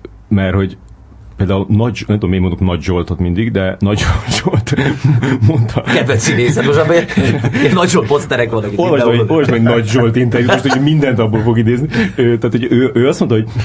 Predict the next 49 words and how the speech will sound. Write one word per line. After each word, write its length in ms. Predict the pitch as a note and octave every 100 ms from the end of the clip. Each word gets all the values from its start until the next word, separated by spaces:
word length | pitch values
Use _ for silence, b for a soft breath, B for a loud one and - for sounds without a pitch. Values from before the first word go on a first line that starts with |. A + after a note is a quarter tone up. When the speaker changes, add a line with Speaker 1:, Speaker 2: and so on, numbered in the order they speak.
| A#2+ A2
Speaker 1:
hogy 100 | A#2
nála 180 | A2+ A#2+
meg 100 | C3
így 60 |
tök 120 | C3+ F#3+
fordítva 300 | C3 A2 G#2
volt, 200 | A2 A2+
hogy 140 | A2+
a, 140 | A2+ A2+ B
hogy 140 | A2+ G2+
az 100 | F#2+
apja, 600 | A2 G2+ A2 A#2 C3+ - -
ö, 280 | - - -
a, 80 | C3
a, 260 | B2 B2+ -
azt 180 | A2+
mondta 180 | B2 A#2+
neki, 180 | C3+ D3
hogy 100 | D3 B B
ha, 300 | - - A2+
ha 220 | A2 G#2+ G#2+
ezzel 200 | A2+ C#3+
foglalkozol, 420 | E3 D#3+ D#3 F3+
akkor 180 | - F#3
legyél 240 | F3+ F3
a 40 |
barátok 460 | D#3+ D#3+ F#2 F#2 G#2+
közben, 300 | G#2+ F2+ G#2
mert 120 | A2
hogy 100 | B2+
azt, 220 | C#3+ -
mert 160 | C#3+ C3+
hogy 100 | C#3+
azt, 160 | C#3+ -
azt 180 | C3+
látják 420 | D#3 B2 F#2+ F#2 F#2+
az 140 | F#2
emberek. 380 | F2+ F2 F2 -
Amit 180 | G#2 -
te 140 | A2+
csinálsz, 440 | G#2+ C#3 C#3 C#3+
azt 120 | D3 B2
nem 160 | B2+
látja 320 | G#2 E2+ -
senki, 400 | G2+ A2 F2+ -
annak 160 | F#2+ G2+
semmi 320 | - A2+ F#2+
értelme 460 | F2 E2+ - D#2+ E2
nincsen. 480 | E2 E2 - D#2